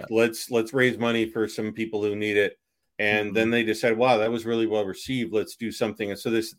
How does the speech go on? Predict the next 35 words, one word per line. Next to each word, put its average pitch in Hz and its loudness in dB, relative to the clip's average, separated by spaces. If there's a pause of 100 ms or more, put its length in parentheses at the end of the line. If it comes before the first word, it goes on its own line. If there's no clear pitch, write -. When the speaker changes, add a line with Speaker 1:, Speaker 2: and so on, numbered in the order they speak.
Speaker 2:
thirty-five 127 0
dollar 107 2
price 165 -2
point, 98 -6 (440)
I'll 101 -4
read 110 2
from 107 -4
the 104 4
article 113 4
again. 95 0 (240)
Speaker 1:
Yeah. 117 4
Speaker 2:
"After 131 6
our 110 6
higher 160 6
end 127 4
releases, 107 -2
it 104 -2
was 104 -4
important 143 0
for 120 2
us 107 0
to - -12
make 104 -2
a 101 -2
whiskey 117 -2
priced - -4 (340)
that 104 -4
all 120 4
of 156 2
our 147 4
fans 107 -2
could - -8
try 92 2
and 90 -2
that 90 -8